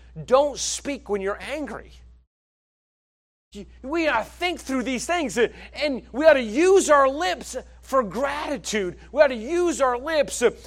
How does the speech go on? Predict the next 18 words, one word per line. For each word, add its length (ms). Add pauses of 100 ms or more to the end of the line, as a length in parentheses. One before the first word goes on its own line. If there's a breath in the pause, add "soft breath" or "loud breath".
(160 loud breath)
for 260
thanksgiving. 1300 (1400)
Do 140
it 60
on 140
purpose. 920 (840)
Let 120
me, 80 (100)
let 80
me, 220 (100)
let 80
me 80
tell 160
you 140
what 100
the 80
scripture 320
says. 400